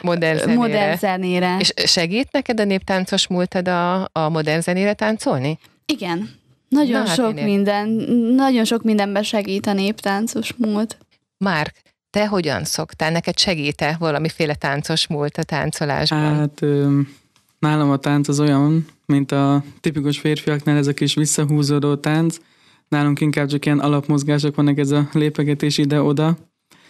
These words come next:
Speaker 3: de nálunk inkább beszélgetés, vagy hogyha éppen van a társaságban olyan, aki jam stylezik, tehát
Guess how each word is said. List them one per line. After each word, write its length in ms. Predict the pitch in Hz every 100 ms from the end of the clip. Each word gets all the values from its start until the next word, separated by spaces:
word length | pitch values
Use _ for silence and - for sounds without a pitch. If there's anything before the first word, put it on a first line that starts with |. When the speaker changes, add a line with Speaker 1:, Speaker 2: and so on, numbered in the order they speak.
| _ -
Speaker 3:
de 120 | 143
nálunk 260 | 143 143 143
inkább 240 | 139 135
beszélgetés, 720 | 147 151 151 143 143 147 143
vagy 180 | - 139
hogyha 240 | 143 -
éppen 420 | 143 147 147 143 143
van 300 | 143 139 139
a 200 | - 139
társaságban 600 | 135 143 143 135 139 139
olyan, 120 | 139
aki 200 | 135 - 135
jam 200 | 147 147
stylezik, 640 | 147 143 143 143 147 143
tehát 400 | - 135 131